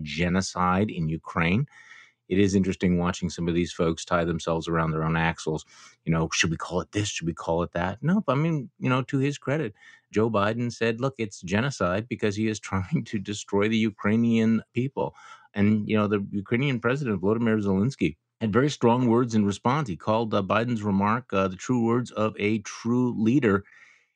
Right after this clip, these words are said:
What's interesting, of course, is the top U S officials have resisted using that term up until now, you know, even though we've had all this evidence of the brutal torture and the killings and the accusations that Russia's committed war crimes.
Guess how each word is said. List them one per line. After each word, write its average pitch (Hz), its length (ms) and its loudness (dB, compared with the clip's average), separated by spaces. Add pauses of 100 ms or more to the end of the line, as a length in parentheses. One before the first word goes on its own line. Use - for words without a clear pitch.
What's 120 180 2
interesting, 220 360 2
of 98 100 -4
course, 117 180 4
is 110 140 -4
the 110 100 2
top 143 300 -2
U 131 160 2
S - 100 -2
officials 110 600 -2
have 101 340 -4
resisted 113 520 0
using 180 520 4
that 131 240 -4
term 104 640 2 (380)
up 120 180 0
until 151 260 2
now, 147 400 2
you 127 140 -2
know, 123 260 -2
even 185 320 4
though 139 120 2
we've 143 160 2
had 127 140 4
all 131 120 4
this 127 180 -4
evidence 127 380 0
of 131 80 0
the 123 80 -2
brutal 110 320 0
torture 110 540 -2
and 120 140 -2
the 120 60 -4
killings 110 720 0
and 117 120 0
the 110 100 2
accusations 110 920 2
that 104 160 0 (420)
Russia's 104 320 0
committed 110 380 4
war 98 380 2
crimes. 92 460 -2